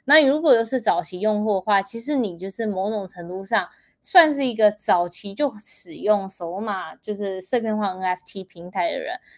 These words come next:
那刚刚 Somus 也提到，有可能未来会就是回馈给这些早期的用户，所以我觉得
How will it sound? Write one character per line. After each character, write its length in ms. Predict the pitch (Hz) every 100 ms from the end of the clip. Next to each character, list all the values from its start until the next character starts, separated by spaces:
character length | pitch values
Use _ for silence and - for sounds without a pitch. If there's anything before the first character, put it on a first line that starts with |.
| -
那 180 | 294 269
刚 200 | 247 247
刚 80 |
Somus 500 | 247 226 233 233 214
也 120 | 165 160
提 220 | - 170
到， 180 | 196 185
有 180 | 202 226
可 200 | - 277
能 180 | 190 185
未 160 | 202
来 180 | 175 165
会 340 | 214 196 180 -
就 100 | 196
是 120 | 190
回 240 | 196 180 170
馈 200 | 233 180
给 160 | -
这 120 | - 175
些 180 | 180
早 240 | 180 180 -
期 220 | - 160
的 100 | -
用 280 | 175 185 175
户， 260 | 185 175 -
所 220 | - 220
以 140 | 269
我 160 | 233 190
觉 120 | 185
得 220 | 196 208